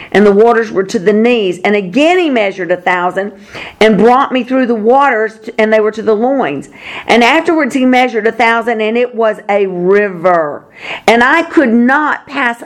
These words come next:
over it, for the waters were risen, waters to swim in,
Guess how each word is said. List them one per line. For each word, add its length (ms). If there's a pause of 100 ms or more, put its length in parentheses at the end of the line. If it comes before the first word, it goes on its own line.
(100)
over 440
it, 220 (380)
for 160
the 100
waters 640
were 140
risen, 800
waters 520
to 120
swim 680
in, 100